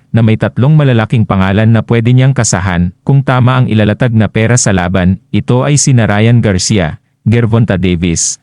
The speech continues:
at si Teofimo Lopez Junior. Pagkatapos nga daw ni Devin Haney,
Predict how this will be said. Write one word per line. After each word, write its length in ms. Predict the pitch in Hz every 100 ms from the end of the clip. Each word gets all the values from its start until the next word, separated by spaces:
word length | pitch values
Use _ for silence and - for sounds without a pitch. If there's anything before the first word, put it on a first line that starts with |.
| _ -
at 160 | 107
si 160 | - 127
Teofimo 480 | 127 117 139 139 110
Lopez 400 | 104 - 120 107
Junior. 560 | 101 101 90 78 78 _ _ _ _ _ _ _ _ _ _ _ _
Pagkatapos 560 | - 135 151 131 165 -
nga 160 | 135
daw 160 | 113 117
ni 160 | 104 95
Devin 320 | 107 101 120
Haney, 560 | 117 98 101 95 87